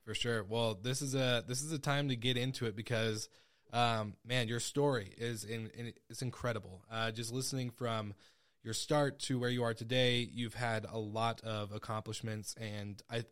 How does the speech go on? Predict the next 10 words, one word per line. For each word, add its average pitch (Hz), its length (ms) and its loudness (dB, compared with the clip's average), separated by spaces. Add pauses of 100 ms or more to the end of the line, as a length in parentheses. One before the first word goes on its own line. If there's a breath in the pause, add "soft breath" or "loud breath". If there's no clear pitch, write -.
I 120 80 -4
just 120 320 0 (240)
love 127 240 2
seeing 123 420 2
it 107 220 -6
shape 107 400 -2 (320)
in 113 160 -2
action, 104 460 -2
right? 107 260 -2
So, 110 320 2